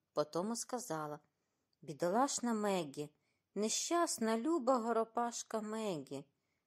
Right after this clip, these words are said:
Вона добра душа, і мухи ніколи в житті не скривдила, щоб таке і сталося з нею».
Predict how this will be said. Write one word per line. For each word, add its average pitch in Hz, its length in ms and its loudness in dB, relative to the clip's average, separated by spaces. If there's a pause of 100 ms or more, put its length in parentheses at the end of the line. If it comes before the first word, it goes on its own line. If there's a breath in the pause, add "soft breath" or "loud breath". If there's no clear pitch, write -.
(140)
Вона 185 300 0
добра 185 520 2
душа, 156 680 -2
і 269 120 0
мухи 330 480 6
ніколи 226 480 4
в 185 60 2
житті 220 360 -2
не 202 120 0
скривдила, 151 720 2 (500)
щоб - 420 -6
таке 269 760 -2 (640)
і 175 100 -8
сталося 208 760 0
з 175 120 -8
нею». 151 520 -8